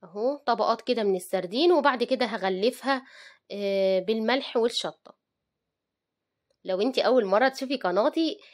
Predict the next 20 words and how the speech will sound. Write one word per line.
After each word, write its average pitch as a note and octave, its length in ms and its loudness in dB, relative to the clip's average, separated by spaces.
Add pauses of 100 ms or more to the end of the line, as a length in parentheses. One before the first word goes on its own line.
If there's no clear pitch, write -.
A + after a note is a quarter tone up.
(140)
اشتركي B3+ 380 -4
معايا F#3 260 0
في A3+ 100 -4
القناه F#3 400 0
وفعلي G3 400 0
زر F#3+ 160 -6
الجرس G#3 380 -2
عشان G3 280 -6
يوصلك G#3+ 440 -6
مني G#3 220 -2
كل G#3 200 -4
جديد، G3+ 380 -4
واعملوا G3 340 0
شير A3 340 -2 (320)
وقولوا A3 280 -2
لحبايبكم A3 720 0
واصدقائكم G#3+ 720 -2
كده B3 220 -2
على A3 240 0
القناه. F#3+ 440 -8